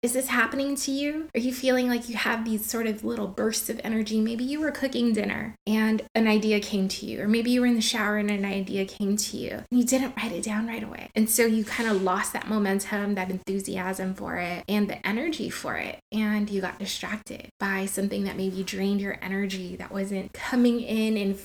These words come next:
feeding that energy that you had started with. That could be another reason.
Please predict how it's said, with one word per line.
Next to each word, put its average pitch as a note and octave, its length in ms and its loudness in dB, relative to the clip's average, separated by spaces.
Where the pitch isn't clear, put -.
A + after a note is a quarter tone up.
feeding G#3+ 520 0
that G3 220 -4
energy G3 500 -2
that G3 160 -6
you G3 120 -4
had F3+ 180 -8
started F3+ 420 -4
with. A2+ 300 -12
That G#3+ 200 0
could B3+ 160 0
be B3 140 0
another B3+ 260 6
reason. G#3+ 580 4